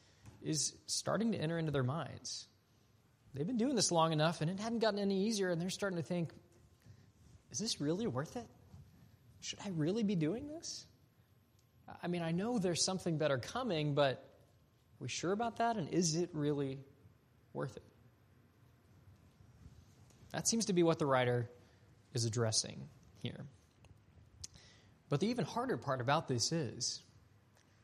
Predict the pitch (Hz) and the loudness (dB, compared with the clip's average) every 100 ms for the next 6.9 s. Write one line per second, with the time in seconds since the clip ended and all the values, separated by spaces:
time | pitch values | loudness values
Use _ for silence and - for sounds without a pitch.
0 | _ 147 139 185 233 180 151 127 170 190 | _ 0 4 4 4 2 2 2 0 2
1 | - 127 - 131 131 - _ - - - | 0 0 -4 -10 -12 -14 _ -20 -20 -20
2 | - 127 123 131 214 214 127 110 120 117 | -8 -4 2 6 6 4 0 -2 -6 -8
3 | - 127 - - _ _ - - - - | -8 -14 -18 -20 _ _ -20 -20 -20 -20
4 | - 131 135 135 135 151 - 147 131 127 | -2 0 2 2 4 2 2 0 2 0
5 | 120 113 123 120 131 117 120 - 131 123 | 0 -2 -4 -4 -6 -6 -6 -4 -2 0
6 | 117 120 - 147 147 135 131 123 | 0 -2 -6 0 2 2 2 0